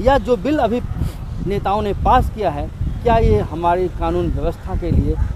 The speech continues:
कारगर साबित हो पाएगा? ऐसे ही तमाम मसले पर चर्चा करने के लिए हमारे साथ दो मेहमान मौजूद हैं, वरिष्ठ पत्रकार और विश्लेषक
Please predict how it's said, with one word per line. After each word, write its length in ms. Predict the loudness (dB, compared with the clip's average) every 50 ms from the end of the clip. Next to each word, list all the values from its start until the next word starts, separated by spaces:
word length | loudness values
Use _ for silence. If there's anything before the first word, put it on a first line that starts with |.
| -2 0
कारगर 300 | 2 2 2 2 0 0
साबित 360 | 2 2 4 4 4 4 4
हो 140 | 2 2 2
पाएगा? 360 | 0 2 2 2 0 0 -2 -4 -4 -4 -6 -8 -10 -12 -10 -10 -12 -8 -4
ऐसे 220 | -4 -2 0 0 -2
ही 60 | 0
तमाम 320 | 0 -2 -2 0 -2 0
मसले 280 | 0 0 0 0 2 2
पर 140 | 2 0 0
चर्चा 300 | 0 0 0 0 0 0
करने 200 | 0 -2 -2 0
के 60 | 0
लिए 100 | 0 0
हमारे 260 | 2 2 0 0 0
साथ 160 | 0 -2 -2
दो 240 | -2 -2 0 0 0
मेहमान 360 | 0 0 -2 -2 -2 -2 -2
मौजूद 340 | -2 -4 -4 -4 -6 -6 -6
हैं, 340 | -8 -8 -8 -8 -8 -8 -10 -10 -14 -14 -14 -16 -14 -14 -16 -14 -14 -10 -4 -2
वरिष्ठ 240 | -2 -2 -2 -4 -6
पत्रकार 460 | -6 -6 -4 -4 -4 -2 0 0 0
और 80 | 0 0
विश्लेषक 500 | -2 -4 -6 -6 -4 -6 -4 -4 -6